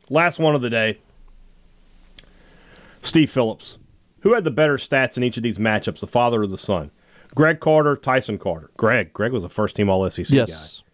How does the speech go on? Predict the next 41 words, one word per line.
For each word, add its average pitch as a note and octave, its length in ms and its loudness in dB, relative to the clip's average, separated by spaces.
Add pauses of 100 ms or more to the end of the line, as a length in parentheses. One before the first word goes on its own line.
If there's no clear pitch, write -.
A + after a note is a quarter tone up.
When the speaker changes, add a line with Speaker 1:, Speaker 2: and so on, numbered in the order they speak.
(680)
Speaker 1:
Horatio D#3 520 4
Webster, C#3+ 400 2
Malik. B2+ 320 2
I G2 40 -10
mean, F2 120 -8
it's - 140 -10
not F#2 160 -2
even E2 140 -10
close. - 440 -6
Come F#2+ 180 0
on. - 160 -14 (180)
Horatio. G#2 220 4
Speaker 2:
Horatio, A2+ 640 0
Speaker 1:
Big A2+ 100 -4
Speaker 2:
yeah. A2 140 0
Malik A#2 400 0
didn't A2+ 200 0
do A2 80 0
anything. A2+ 180 0
Speaker 1:
Steve F3+ 300 2
Freeman, D#3+ 440 2
Brad C3+ 360 2
Freeman. F#2+ 420 -6
Well, G#2 160 -8 (120)
different C3 280 0
sports, - 380 0
right? A2 180 -4
Steve B2+ 240 0
Freeman A2 240 0
played G2 200 0
football G#2 360 0
here. G2 120 0
Brad B2+ 280 0
Freeman B2 320 0
was F2+ 100 -6
a, F#2+ 60 -2
was G2 300 -2
a F#2+ 40 -4
better G2 180 2
baseball F2 380 -6
player. - 260 -14